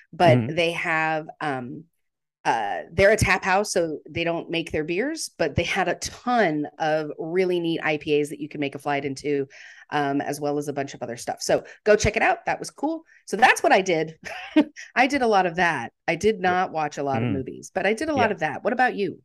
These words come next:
Speaker 2: Yeah, but, uh, that is fair, and yeah, definitely, definitely a good cause, and happy to, uh, support them and, uh, be a part of that. So glad you made it out there for that this weekend. What did I do? Um, I spent about fourteen hours in the car with your husband, uh, this weekend, Michaela, because,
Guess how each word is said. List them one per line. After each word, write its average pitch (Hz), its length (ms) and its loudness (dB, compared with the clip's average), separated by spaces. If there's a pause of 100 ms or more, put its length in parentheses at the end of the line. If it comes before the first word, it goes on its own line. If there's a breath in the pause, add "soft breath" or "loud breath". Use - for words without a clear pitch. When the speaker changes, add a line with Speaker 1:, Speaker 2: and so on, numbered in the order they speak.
(260)
Speaker 2:
Yeah, 113 360 0
but, 107 160 -2
uh, 104 260 0
that 117 200 2
is 117 140 -2
fair, 127 300 0
and 127 120 -2
yeah, 139 140 0
definitely, 117 380 -4 (100)
definitely 117 320 -4
a - 20 -4
good 104 160 -4
cause, 110 300 -2
and 104 100 -4
happy 110 300 -4
to, 101 300 -6
uh, 95 340 -4
support - 260 -4
them 104 220 -6
and, 104 260 -6
uh, 95 220 -6
be 117 80 0
a 107 60 0
part 104 180 -2
of 90 60 -6
that. 98 220 -6
So 110 280 -2 (320 loud breath)
glad 127 200 6
you 127 60 2
made 123 160 4
it 123 80 2
out 123 200 2
there 123 280 4
for 147 160 -2
that 131 200 2
this 143 180 -2
weekend. 143 360 -2
What - 140 -2
did 123 140 2
I 214 160 2
do? 120 400 0
Um, 131 400 -2
I 165 160 -4
spent 135 420 -4
about 117 280 0
fourteen 165 420 0
hours 143 320 -2
in 127 80 -4
the 117 80 -6
car 139 300 -2
with 131 140 -4
your 110 140 -4
husband, 139 480 -2 (320 loud breath)
uh, 107 240 6
this 104 220 0
weekend, 110 340 0
Michaela, 113 400 2
because, 131 420 0